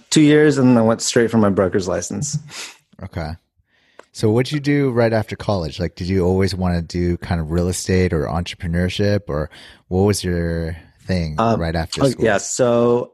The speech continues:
Speaker 1: after college, so in college, I was pre-med.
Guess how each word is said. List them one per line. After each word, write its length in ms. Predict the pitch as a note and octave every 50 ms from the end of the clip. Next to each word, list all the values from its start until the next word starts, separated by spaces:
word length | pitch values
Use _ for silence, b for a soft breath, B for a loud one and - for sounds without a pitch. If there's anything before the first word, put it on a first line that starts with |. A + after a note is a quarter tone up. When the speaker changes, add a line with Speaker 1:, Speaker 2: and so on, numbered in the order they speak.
| -
Speaker 1:
after 340 | A2 A#2+ C3+ C#3 - F#3+ F3 C#3
college, 720 | - - A#2 A2+ A2+ A2 A2 A2+ A2 G#2 G#2 - - _ b b b b
so 160 | b - D3+ C#3+
in 220 | - C#3+ E3 F#3
college, 400 | C#3 - D3 C3 B2+ B2+ A#2 A2
I 100 | A#2+ A2+
was 140 | A2+ G#2+ F#2
pre-med. 640 | - - - - A#2+ A2+ G#2+ G2 F2+ F2 F2+ F#2 A2+